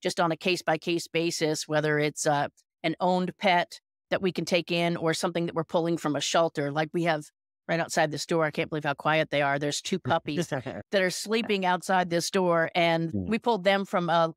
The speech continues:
Speaker 1: a shelter that was twenty-seven dogs over capacity and getting ready to have to
Speaker 2: Wow.
Speaker 1: make some euthanasia decisions. So I went there the other day, I think it was Sunday,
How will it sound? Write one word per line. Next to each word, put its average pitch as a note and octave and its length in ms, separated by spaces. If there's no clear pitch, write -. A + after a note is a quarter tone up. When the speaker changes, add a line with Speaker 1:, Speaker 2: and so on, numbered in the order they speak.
Speaker 1:
a E3+ 140
shelter E3+ 460
that E3 180
was D#3+ 300
twenty-seven F#3+ 640
dogs E3+ 460
over F#3 280
capacity E3 880
and D3+ 320
getting F3+ 280
ready F3 200
to E3 100
have E3 140
to F3 80
Speaker 2:
Wow. - 0
Speaker 1:
make E3 160
some E3 140
euthanasia E3 560
decisions. D3 580
So D3 220
I D3+ 80
went D#3 260
there D#3 280
the D#3+ 120
other D#3 160
day, D#3 360
I - 20
think F#3 160
it B2 40
was G2+ 120
Sunday, D#3 400